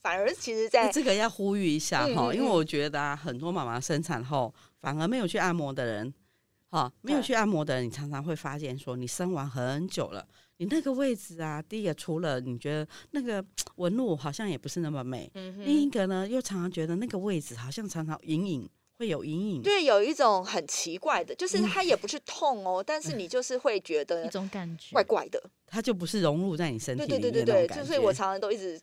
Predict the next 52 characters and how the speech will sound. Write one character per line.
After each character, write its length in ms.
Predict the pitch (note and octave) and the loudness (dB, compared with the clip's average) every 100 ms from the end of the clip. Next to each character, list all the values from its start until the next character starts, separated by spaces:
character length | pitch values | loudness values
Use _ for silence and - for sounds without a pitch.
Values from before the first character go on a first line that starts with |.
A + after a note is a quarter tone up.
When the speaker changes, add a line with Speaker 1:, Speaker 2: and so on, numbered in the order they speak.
| - | -4
Speaker 1:
都 140 | G3 | -2
一 80 | F#3+ | -2
直 80 | E3 | 2
说， 100 | G3 | 4
Speaker 2:
对， 80 | |
Speaker 1:
我 60 | F3+ | 4
觉 60 | A3+ | 4
得 60 | |
Speaker 2:
那 60 | F3+ | 4
我 40 | |
们 60 | F3 | 4
就 120 | F3+ | 4
会 120 | F#3+ | 2
觉 240 | F3 D#3 C3+ | -2 -2 -2
得， 220 | C3 C3+ | -2 -4
就 140 | D#3 | -4
是 180 | D#3 D#3 | -4 -4
我 220 | C3+ B2 | -2 -2
那 200 | A#2+ F#3+ | 0 2
时 200 | F3 - | 0 -2
候 360 | C3 C3+ D#3 B2+ | -6 -4 -4 -4
其 200 | B2 D3+ | -6 -6
实 480 | C#3 - B2 B2 A#2+ | -6 -6 -8 -8 -10
在 220 | B2 E3+ | -6 -2
使 300 | D3+ - A2+ | 0 -2 -4
用 160 | B2 C3 | -6 -4
的 60 | B2+ | -4
配 160 | - | -4
方， 180 | C#3 B2+ | -2 -2
Speaker 1:
嗯。 20 | |
Speaker 2:
正 160 | C#3+ F#3 | -2 -2
好 160 | C#3 G#2 | -2 -6
跟 180 | D3+ C#3+ | -4 -2
我 60 | A#2+ | -2
们 240 | G#2+ F#2 - _ _ | -6 -12 -18 _ _
这 140 | F#3 | -6
个 100 | D3+ | -6
配 200 | - E3+ | -2 -2
方 200 | C#3+ C3+ | -2 -4
是 140 | C#3+ | -2
一 200 | E3+ E3 | -4 -4
样 220 | D#3+ F#3+ C#3 | -2 0 -2
的。 180 | A2 - - - - | -6 -14 -20 -20 -6
然 120 | E3+ | -2
后 160 | A#3+ A3+ | 0 0
那 220 | A#3+ A3+ | 0 -2
时 160 | - | -4
候 180 | G3 A3+ | -4 0
我 300 | F3 A#2+ A#2+ - | 0 0 -4 -8
印 200 | B3 B3 | -2 -2
象 300 | G#3 A#3 G3+ | 0 -2 -4
中， 280 | F3+ F3+ F3 | -4 -2 -2